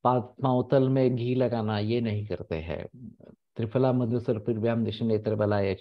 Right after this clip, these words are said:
ये भी बात बताई गई है, ये भी नहीं करते हैं इस प्रकार से।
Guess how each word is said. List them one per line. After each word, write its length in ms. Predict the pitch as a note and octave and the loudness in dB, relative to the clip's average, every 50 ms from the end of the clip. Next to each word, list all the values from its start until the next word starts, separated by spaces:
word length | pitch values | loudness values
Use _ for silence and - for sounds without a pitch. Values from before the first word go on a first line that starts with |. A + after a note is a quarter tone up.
| - - | -4 -4
ये 260 | G#2 G2+ G#2+ G#2+ A2 | -2 0 2 2 4
भी 120 | G#2+ A2+ G#2+ | 4 2 2
बात 180 | G#2+ A2 G#2 | 2 0 0
बताई 360 | G#2+ G#2 G#2 - F#2+ F#2+ F#2+ | 0 -4 -4 -2 -2 -2 -2
गई 160 | G#2+ G#2 G2+ F#2+ | -2 -4 -4 -4
है, 120 | F#2+ F#2+ | -2 -2
ये 180 | G2+ G2 G2 G2+ | 0 2 2 2
भी 140 | A2 A2 | 2 2
नहीं 180 | F#2+ F#2 F2 F#2 | 0 -2 -4 -4
करते 300 | - - - - - - | -4 -6 -6 -6 -6 -4
हैं 160 | D#2+ D2+ - | -4 -4 -4
इस 180 | - - G2+ - | -6 -8 -12 -8
प्रकार 340 | - - - - - - - _ | -6 -6 -6 -4 -8 -8 -10 _
से। 320 | - - G#2+ - _ _ | -16 -16 -16 -16 _ _